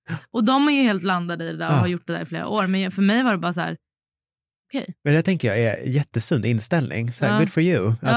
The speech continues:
Speaker 2: man så här, tänker så här, vad skönt att de får det att funka. För mig, inte aktuellt.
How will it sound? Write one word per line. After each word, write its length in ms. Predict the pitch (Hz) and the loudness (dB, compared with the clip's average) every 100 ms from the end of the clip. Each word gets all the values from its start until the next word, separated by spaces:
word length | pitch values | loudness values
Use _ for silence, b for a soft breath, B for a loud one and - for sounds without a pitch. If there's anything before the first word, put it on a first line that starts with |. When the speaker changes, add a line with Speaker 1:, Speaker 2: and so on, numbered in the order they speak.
| 247 | 2
Speaker 2:
man 120 | 127 | 2
så 100 | 127 | 2
här, 360 | 113 113 123 131 - | 2 2 -2 -4 -2
tänker 240 | 113 113 | 0 -2
så 100 | 107 | -2
här, 60 | 107 | -2
vad 140 | 131 | -2
skönt 460 | 190 123 104 - - - | 0 0 -2 -10 -8 -6
att 240 | 120 - | -8 -2
de 220 | 139 123 | -2 0
får 200 | - 110 | -2 -2
det 60 | 104 | 0
att 80 | - | -2
funka. 340 | 110 117 117 | -4 -4 -6
För 140 | - 143 | -2 0
mig, 340 | 165 165 175 - | 2 0 -4 -4
inte 260 | 135 113 | -2 -2
aktuellt. 540 | 110 147 147 104 - | -4 -2 -4 -4 -10